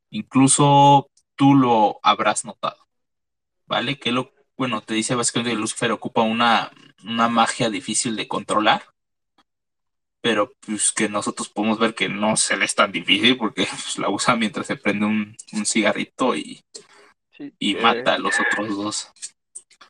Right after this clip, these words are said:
Speaker 2: Qué difícil de, difícil.
Speaker 1: Luego por fin podemos ver, eh, co-, cómo usa la pluma que le quitó a la paloma al principio de la historia, que es bus-,
Speaker 2: Ajá.
Speaker 1: básicamente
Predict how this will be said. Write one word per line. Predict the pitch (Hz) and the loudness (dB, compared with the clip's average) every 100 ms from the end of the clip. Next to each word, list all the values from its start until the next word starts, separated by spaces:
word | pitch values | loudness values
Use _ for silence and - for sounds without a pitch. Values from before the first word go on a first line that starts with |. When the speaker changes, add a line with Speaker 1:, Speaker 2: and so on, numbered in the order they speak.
| _ - _ _ | _ -20 _ _
Speaker 2:
Qué | 139 | -4
difícil | 135 131 170 185 151 | -4 -4 -6 -4 -4
de, | 131 _ - - | -6 _ -10 -8
difícil. | 135 170 - - - - - - - - - - - _ _ _ - _ _ _ _ _ _ - | -6 -8 -14 -20 -20 -16 -10 -10 -12 -18 -18 -18 -20 _ _ _ -20 _ _ _ _ _ _ 4
Speaker 1:
Luego | 151 156 196 | 6 8 6
por | 185 147 | 4 4
fin | 160 | 4
podemos | 180 180 151 | 4 6 4
ver, | 135 139 - | 4 4 4
eh, | 147 135 104 98 - | 4 4 2 -2 2
co-, | 139 - _ | 2 0 _
cómo | 151 151 156 | 2 6 6
usa | 151 - 135 | 4 4 2
la | - - | 2 0
pluma | 127 135 156 285 - - _ _ - | 2 4 2 0 -6 -20 _ _ -12
que | 104 101 104 | -10 -8 -10
le | 110 | -10
quitó | - 107 113 | -12 -2 2
a | |
la | 135 - | 2 2
paloma | 104 104 107 139 | 2 2 0 -2
al | 143 | -4
principio | - 90 - - 127 | -8 -12 -10 -4 -2
de | 110 | -2
la | 98 | -4
historia, | - - 104 156 302 - - - _ _ _ _ - | -8 -6 -4 -4 -6 -16 -20 -20 _ _ _ _ -4
que | 113 117 | 0 0
es | 127 123 | -2 -4
bus-, | 139 175 | 0 0
Speaker 2:
Ajá. | - 139 | 0 0
Speaker 1:
básicamente | 165 - 202 190 | 2 2 2 2